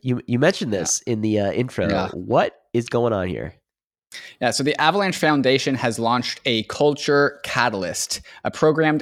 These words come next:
Speaker 2: aimed at empowering creators, they say. And then they say, "Meme coins have carved out a significant niche in the crypto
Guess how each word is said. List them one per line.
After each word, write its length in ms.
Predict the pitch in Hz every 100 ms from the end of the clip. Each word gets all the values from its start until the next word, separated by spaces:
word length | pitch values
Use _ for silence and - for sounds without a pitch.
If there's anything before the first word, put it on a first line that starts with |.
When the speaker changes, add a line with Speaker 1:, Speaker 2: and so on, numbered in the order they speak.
| -
Speaker 2:
aimed 260 | 135 127
at 100 | 117
empowering 600 | - 117 - 143 196 196 202
creators, 540 | - 156 190 160 107
they 120 | 104
say. 400 | 95 - 85 113 - - _
And 80 | 123
then 80 | 120
they 260 | 113 98 -
say, 380 | - 120 113 104 139
"Meme 240 | 156 226
coins 420 | 220 175 165 208
have 220 | - 151
carved 320 | - 175 175 160
out 180 | 147
a 80 | 127
significant 720 | 120 131 120 160 196 190 226
niche 480 | 131 120 139 214 -
in 100 | -
the 100 | 127
crypto 340 | 120 165 156